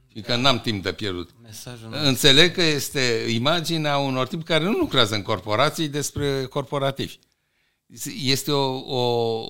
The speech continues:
Speaker 1: o imagine deformată. Oamenii din corporații nu sunt așa.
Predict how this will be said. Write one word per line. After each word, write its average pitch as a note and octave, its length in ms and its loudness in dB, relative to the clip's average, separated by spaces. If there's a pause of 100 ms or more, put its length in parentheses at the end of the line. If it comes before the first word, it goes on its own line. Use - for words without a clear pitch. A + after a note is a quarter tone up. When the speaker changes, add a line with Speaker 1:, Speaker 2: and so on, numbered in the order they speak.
(160)
Speaker 1:
o A#2+ 200 -2
imagine D#3 440 -2
deformată. D3 680 0 (100)
Oamenii C#3+ 560 -2 (260)
din A#2+ 160 -6
corporații C#3 460 -6
nu F3 100 -6
sunt D#3+ 220 -8
așa. D#3 420 -10